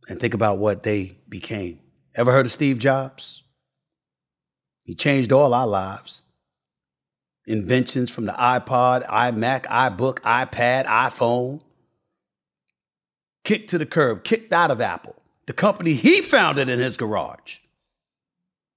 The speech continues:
What did he do next? He bet on himself. Took twelve million dollars of his own money to start the computer company called Next. Eleven years later,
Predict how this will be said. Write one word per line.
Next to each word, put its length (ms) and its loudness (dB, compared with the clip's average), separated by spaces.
What 200 4
did 100 2
he 120 2
do 180 2
next? 580 -2
He 80 2
bet 200 4
on 140 0
himself. 400 -8
Took 160 0
twelve 320 4
million 240 0
dollars 280 4
of 100 -4
his 120 -2
own 220 0
money 260 -6
to 80 -14
start 360 -4
the 60 -16
computer 400 -6
company 380 -4
called 360 -2
Next. 680 -2
Eleven 320 0
years 300 -2
later, 380 -4